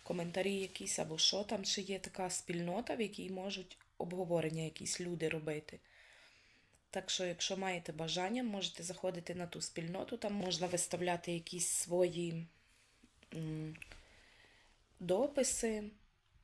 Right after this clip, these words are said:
якісь обговорення робити. Так що запрошую на мою спільноту всіх,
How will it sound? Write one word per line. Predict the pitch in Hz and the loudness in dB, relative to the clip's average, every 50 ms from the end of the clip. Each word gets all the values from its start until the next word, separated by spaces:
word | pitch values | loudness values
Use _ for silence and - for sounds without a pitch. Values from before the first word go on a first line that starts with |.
| _ _ - - | _ _ -10 -4
якісь | - 131 - - - - - | -4 -4 -4 -2 -4 -2 -2
обговорення | 160 156 160 175 170 190 233 262 285 269 262 254 240 | -2 -2 -2 -2 2 4 4 4 4 2 2 2 2
робити. | 233 233 214 208 220 220 220 220 - 226 214 226 226 - _ _ _ - _ _ _ _ _ _ _ _ _ _ _ _ _ _ _ _ _ | 2 0 0 2 2 0 0 0 -4 -6 -8 -8 -8 -14 _ _ _ -20 _ _ _ _ _ _ _ _ _ _ _ _ _ _ _ _ _
Так | - 170 175 - - | -6 -6 -4 -2 -2
що | - - 170 | -2 -2 -2
запрошую | 165 185 175 - - 190 196 - - - 196 190 185 | -2 -2 -4 0 0 2 4 4 4 4 2 -2 0
на | 185 180 170 | 0 0 0
мою | 165 165 160 165 165 | 0 0 0 0 0
спільноту | 165 - - - 170 165 165 160 156 135 120 - - - | -2 -2 -4 -2 -4 -2 -2 -2 -2 -4 -6 -10 -12 -8
всіх, | - - - - - - - - - | -6 -6 -6 -6 -10 -14 -16 -20 -20